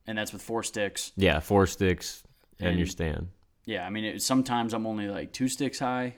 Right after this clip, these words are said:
Speaker 1: or if I can climb the tree, that makes a lot.
Speaker 2: Yeah, you can
Speaker 1: It
Speaker 2: get
Speaker 1: makes
Speaker 2: up a
Speaker 1: it
Speaker 2: lot
Speaker 1: even
Speaker 2: quicker.
Speaker 1: But, uh, so yeah, I just wanted to, um, you know, if you're new into mobile hunting, or even if you're not new, maybe there's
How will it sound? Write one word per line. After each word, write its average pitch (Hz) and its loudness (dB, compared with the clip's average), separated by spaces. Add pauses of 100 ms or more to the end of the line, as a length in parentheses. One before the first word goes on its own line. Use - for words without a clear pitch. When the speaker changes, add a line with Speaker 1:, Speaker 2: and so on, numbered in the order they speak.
Speaker 1:
or 110 -4
if 101 -4
I 107 2
can 98 -10
climb 113 0
the 101 -4
tree, 113 -2
that 107 0
makes 107 -4
a 98 -4
lot. 101 0
Speaker 2:
Yeah, 87 4
you 82 2
can 90 2
Speaker 1:
It 85 2
Speaker 2:
get 85 4
Speaker 1:
makes 85 2
Speaker 2:
up 87 2
a - 4
Speaker 1:
it - 4
Speaker 2:
lot 85 4
Speaker 1:
even - -4
Speaker 2:
quicker. 80 -6
Speaker 1:
But, 104 -4
uh, 95 -6 (460)
so - -2
yeah, 143 6
I 117 2
just 127 0
wanted 135 4
to, 127 4
um, 110 -2 (380)
you 113 -6
know, 104 -2
if 101 -8
you're 117 0
new 120 4
into 123 4
mobile 117 0
hunting, 113 -2
or 104 -2
even 117 0
if 110 -4
you're 110 -4
not 110 -4
new, 110 -4
maybe 107 -2
there's 104 -6